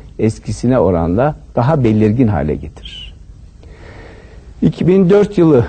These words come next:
bütçesinde program bütçe sisteminin gereği olan kamu harcamalarının işlev-, işlevsel sınıflandırması yapılamamaktaydı.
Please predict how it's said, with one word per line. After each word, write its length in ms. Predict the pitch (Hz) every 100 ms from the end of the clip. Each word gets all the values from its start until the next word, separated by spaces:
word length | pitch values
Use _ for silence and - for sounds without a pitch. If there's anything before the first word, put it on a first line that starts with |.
| -
bütçesinde 800 | - 143 - 143 - 123 104 87 - -
program 500 | 127 123 131 143 131
bütçe 260 | 117 -
sisteminin 640 | 120 117 - 110 101 95 92
gereği 480 | 110 107 123 135 107 - - -
olan 380 | 98 98 117 165 - - -
kamu 280 | 165 156
harcamalarının 600 | 123 107 113 104 98 90 87
işlev-, 460 | 135 120 110 -
işlevsel 580 | 127 - 113 98 131 120
sınıflandırması 1000 | - 98 - 92 85 82 73 - 170 180 - - -
yapılamamaktaydı. 1000 | 185 185 170 131 90 73 - 65 58